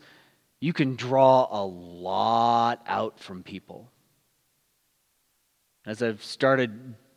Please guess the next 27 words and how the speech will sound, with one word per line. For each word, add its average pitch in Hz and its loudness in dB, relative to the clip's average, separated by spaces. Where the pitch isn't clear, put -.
back 135 8
up 139 6
teaching, 143 2
um, 120 4
the 117 2
catechism 151 6
or 123 4
religion 151 4
class, 147 6
uh, 131 8
for, 127 2
uh, 120 6
seventh 165 8
and 165 4
eighth 175 6
graders, 175 6
pray 147 2
for 143 -2
them. 151 -4
Um, 131 8
it's, - 6
it's 160 6
really 220 6
fun 190 6
when 165 6
a 160 8
student, 214 8